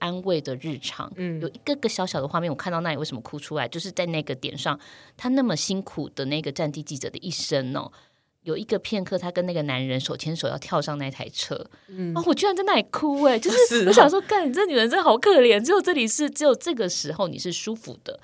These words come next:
Speaker 1: 那同时那个展览另外一个区域你应该有看到非常有趣，他们采访了真的很多是在做类似的女性运动，或者是，
Speaker 2: 嗯，嗯，
Speaker 1: 呃，
Speaker 2: 嗯。
Speaker 1: 战地，或者是等等人权运动的受访者，但全部都是女性。
Speaker 2: 嗯。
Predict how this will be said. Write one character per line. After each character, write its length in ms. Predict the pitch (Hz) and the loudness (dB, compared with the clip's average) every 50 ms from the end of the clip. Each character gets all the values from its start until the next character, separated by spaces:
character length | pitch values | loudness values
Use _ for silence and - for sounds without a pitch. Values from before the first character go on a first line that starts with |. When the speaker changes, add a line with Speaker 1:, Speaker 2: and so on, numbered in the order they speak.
| - _ _ _ _ _ _ | -20 _ _ _ _ _ _
Speaker 1:
那 100 | - 381 | -8 -8
同 220 | - - 233 226 240 | -6 -4 -2 -2 -2
时 120 | 233 220 | 0 0
那 80 | 233 269 | 0 0
个 80 | 247 | 0
展 160 | - - 147 156 | 0 -2 -4 -4
览 120 | 147 147 147 | -4 -2 -4
另 120 | 196 202 | -4 -2
外 140 | 202 180 160 | 0 0 0
一 40 | 156 | 0
个 100 | 160 143 | -2 -4
区 240 | - - - 170 165 | -4 -6 -6 -6 -4
域 40 | |
你 80 | 151 135 | -4 -4
应 60 | 131 | -2
该 140 | 139 156 156 | 0 0 0
有 60 | 143 - | 0 -2
看 120 | - 151 | -6 -4
到 120 | 139 131 | -4 -4
非 100 | 131 151 | -4 -2
常 80 | 151 143 | -4 -4
有 80 | - - | -4 -6
趣， 160 | - - 165 | -12 -12 -10
他 100 | 160 202 | -8 -8
们 80 | 190 | -8
采 220 | 160 - - 135 139 | -8 -8 -10 -10 -4
访 220 | - 151 - - | -4 -4 -4 -4
了 100 | - - | -8 -10
真 240 | - - - - 196 | -4 -4 -2 0 0
的 100 | 165 143 | 0 -2
很 120 | 143 147 - - | -2 -4 -8 -6
多 300 | - 156 143 135 151 - - _ _ _ _ _ _ _ | -4 -2 0 0 -2 -4 -8 _ _ _ _ _ _ _
是 240 | - - 214 202 | -6 -4 -4 -4
在 240 | - - 202 175 156 - | -4 -2 -2 -2 -2 -4
做 360 | - - - 196 165 139 - | -6 -4 -2 -2 -2 -2 -2
类 180 | - 165 151 | -2 -4 -2
似 300 | 135 - - - 170 147 | -2 -4 -4 -4 -4 -6
的 260 | - - 135 - - - _ | -6 -4 -4 -4 -6 -8 _
女 100 | 170 147 | -14 -12
性 200 | 143 - 170 170 | -10 -8 -8 -8
运 160 | 170 160 147 | -6 -8 -6
动， 180 | 135 160 143 139 | -4 -4 -4 -2
或 80 | 165 - | -2 -2
者 80 | - | -2
是， 240 | 214 196 185 170 156 160 - - - | 0 -2 0 -2 -4 -6 -8 -12 -8
Speaker 2:
嗯， 80 | 185 185 | -4 -2
嗯， 20 | |
Speaker 1:
呃， 100 | 151 143 | -2 -2
Speaker 2:
嗯。 60 | 165 | -2
Speaker 1:
战 220 | 151 190 170 156 156 | -4 -4 -4 -4 -6
地， 120 | 180 160 | -6 -6
或 120 | 170 185 | -6 -6
者 60 | - - | -6 -8
是 60 | 180 - | -4 -2
等 160 | - - 196 | -2 -2 0
等 120 | - 190 147 | -2 -4 -4
人 120 | 127 135 | -4 -6
权 160 | 147 - - - | -4 -4 -6 -6
运 160 | 131 165 151 131 | -4 -6 -4 -2
动 260 | - 147 135 135 127 | -2 -2 -2 -2 -4
的 160 | - 131 131 | -4 -4 -2
受 140 | - - - | 0 -2 -2
访 180 | - - - 156 | -2 -2 -8 -8
者， 120 | - - - | -10 -8 -8
但 160 | 175 170 165 - | -8 -8 -8 -10
全 120 | - - | -12 -10
部 80 | - 202 | -6 -6
都 60 | 220 | -6
是 100 | 190 165 | -6 -6
女 140 | 139 - - | -10 -12 -10
性。 220 | - - - - - 185 | -8 -6 -6 -6 -8 -10
Speaker 2:
嗯。 220 | 170 160 165 | -10 -10 -10